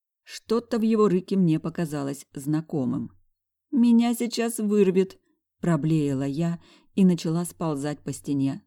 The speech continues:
на пол. "Вырвет её!" сплюнула на пол зайка.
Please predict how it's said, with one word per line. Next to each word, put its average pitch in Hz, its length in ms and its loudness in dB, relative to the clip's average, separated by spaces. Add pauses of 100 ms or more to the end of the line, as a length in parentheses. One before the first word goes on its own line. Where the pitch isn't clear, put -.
на 139 260 -6
пол. 120 240 -14 (720)
"Вырвет 254 500 4
её!" 208 380 4 (320)
сплюнула 151 600 2
на 143 120 0
пол 156 160 -4
зайка. 135 460 -8